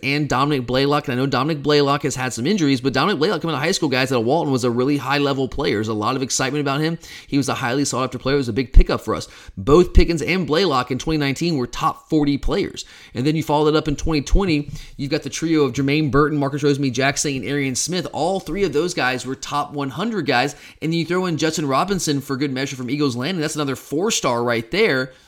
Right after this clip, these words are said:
So in the past three to four recruiting cycles, it's not like we haven't landed some big-time recruits at the wide receiver position. That's why I say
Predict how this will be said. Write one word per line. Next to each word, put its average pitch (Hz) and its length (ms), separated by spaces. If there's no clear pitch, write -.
So 208 120
in 208 60
the 196 40
past 214 380
three 214 160
to 208 80
four 190 220
recruiting 240 320
cycles, 143 260
it's 156 140
not 226 180
like 247 180
we 196 120
haven't 156 400
landed 139 360
some 127 220
big-time 143 500
recruits 160 460
at 147 160
the 139 80
wide 120 300
receiver 117 320
position. 120 480
That's 143 240
why 156 160
I 135 100
say 131 440